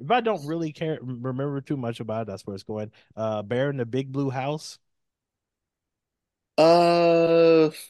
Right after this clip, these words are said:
Speaker 2: educational and fun.
Speaker 1: Okay. Arthur. That has to be educational, one of the tiers, because that was on P B S.
Speaker 2: Was on P B S, but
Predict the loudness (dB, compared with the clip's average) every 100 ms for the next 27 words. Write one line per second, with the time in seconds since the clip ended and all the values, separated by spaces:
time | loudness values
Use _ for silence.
0 | 0 2 2 0 0 0 0 0 -6 -8
1 | -12 _ _ _ _ -20 -20 -20 -20 _
2 | _ _ _ _ _ _ _ _ _ _
3 | _ _ _ _ _ _ _ _ _ _
4 | _ _ _ _ -4 -4 -4 -12 -14 _
5 | _ _ _ _ _ _ _ _ _ _
6 | _ _ _ _ _ _ _ _ _ _
7 | _ _ -20 _ _ _ _ _ _ _
8 | _ _ _ _ _ -8 -6 -6 -6 -6
9 | -8 -10 -8 -8 -8 -6 -6 -6 -10 -10
10 | -10 -12 -10 -10 -12 -14 -12 -10 -12 -14
11 | -16 -14 -14 -10 -10 -8 -8 -8 -6 -4
12 | -4 -4 -8 -18 _ _ _ _ _ _
13 | _ _ _ _ _ _ _ _ 4 6
14 | 4 -2 -4 -4 -4 -4 2 4 4 2